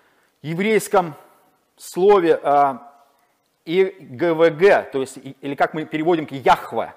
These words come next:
либо вот, а, более такое современное, но не очень неудачное слово эквивалент Иегова, которое используются вот эти, э, гласные с-, э, буквы введены, а, вот в это слово И Г В Г. То есть,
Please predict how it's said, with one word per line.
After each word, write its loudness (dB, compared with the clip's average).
либо -2
вот, 0
а, -2
более -2
такое -4
современное, -2
но -6
не -6
очень -6
неудачное -2
слово -2
эквивалент -2
Иегова, 0
которое -6
используются 0
вот -6
эти, -8
э, 0
гласные 0
с-, -18
э, -12
буквы -6
введены, -4
а, -2
вот -6
в -2
это -2
слово 0
И -2
Г -4
В 2
Г. 0
То 0
есть, -4